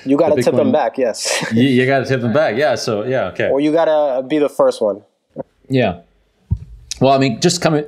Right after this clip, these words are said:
Speaker 2: coming back to gems, uh, real quick, I mean, I, I think that, you know, getting people accustomed to using cryptocurrencies is definitely one of those things that,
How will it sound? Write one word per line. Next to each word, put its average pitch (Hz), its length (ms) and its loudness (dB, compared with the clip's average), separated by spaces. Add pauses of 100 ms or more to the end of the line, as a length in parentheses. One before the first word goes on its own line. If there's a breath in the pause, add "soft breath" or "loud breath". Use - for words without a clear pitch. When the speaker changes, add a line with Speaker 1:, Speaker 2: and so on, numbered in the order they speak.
Speaker 2:
coming 151 260 0
back 135 220 2
to 123 80 -2
gems, 123 600 0
uh, 110 340 2
real 107 200 2
quick, 120 360 -2
I - 40 -12
mean, 123 220 0
I, 98 280 0
I 110 60 0
think 123 260 -2
that, 113 280 0 (1120 soft breath)
you 113 100 0
know, 104 100 2
getting 131 340 2
people 123 380 0
accustomed 120 420 0
to 110 80 -2
using 113 260 2
cryptocurrencies 101 800 -2
is 95 180 -2
definitely 117 360 0
one 101 180 0
of 101 60 0
those 98 240 -2
things 101 420 -4
that, 92 420 -2